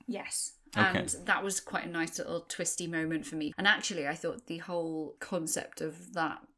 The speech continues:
Speaker 1: being a thing was really interesting from, like, a, I don't know, Prime Directive point of view.
Speaker 2: Yeah.
Speaker 1: Like, you don't wanna get involved with it, but at the same time, it's kind of inhumane.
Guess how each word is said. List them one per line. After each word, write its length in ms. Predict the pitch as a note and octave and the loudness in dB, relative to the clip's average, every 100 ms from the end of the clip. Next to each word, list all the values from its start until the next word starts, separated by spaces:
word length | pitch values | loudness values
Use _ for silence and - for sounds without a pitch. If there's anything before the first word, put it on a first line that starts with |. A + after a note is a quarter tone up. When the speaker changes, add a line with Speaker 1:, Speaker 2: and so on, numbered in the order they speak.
| _ | _
Speaker 1:
being 300 | E3+ D#3+ D#3 | -2 0 -2
a 40 | |
thing 600 | D#3 - F3 C3 C3+ D#3 - | -8 -2 0 0 -2 -6 -4
was 200 | F#3+ F3 | -4 -2
really 340 | F3 E3+ E3 | 0 0 0
interesting 760 | E3 D#3+ D3+ - - C3+ D#3 D#3 | -2 -2 -4 -2 -2 -2 -6 -6
from, 220 | - F3 | -2 2
like, 220 | D#3 D#3 | 2 0
a, 340 | D#3+ D#3 D3+ - | -2 -2 -4 -8
I 40 | - | -8
don't 120 | D3+ | -6
know, 180 | - E3 | -4 -6
Prime 280 | - E3 D#3+ | 0 2 2
Directive 680 | - E3 - - - - - - | 0 -2 -2 -2 -4 -4 -14 -12
point 240 | - - - | -8 -6 -6
of 60 | |
view. 220 | - - - | -8 -6 2
Speaker 2:
Yeah. 200 | A#2+ C3+ | 4 6
Speaker 1:
Like, 220 | E2 - | 4 0
you 100 | D#3+ | 0
don't 220 | E3+ D#3+ | 0 0
wanna 340 | E3 D#3+ D#3 D3 | 0 -2 -2 -2
get 200 | D#3 D3+ | -2 -2
involved 360 | D#3 D#3+ F3+ | 0 0 0
with 120 | D3+ | -2
it, 240 | E2 C#2+ - | -2 -4 -6
but 320 | D3+ A#2+ - _ _ - | -2 -2 -4 _ _ -10
at 140 | E3+ | -6
the 60 | D3+ | -2
same 240 | - D3 | 0 0
time, 360 | D3 D3+ D3+ D3+ | -2 -2 0 -2
it's 180 | - - | -4 -8
kind 360 | - - D3+ E3 | -8 -4 -2 -2
of 80 | D#3+ | -4
inhumane. 680 | D#3 - D#3 D3 D3 G3+ | -6 -6 -2 0 2 2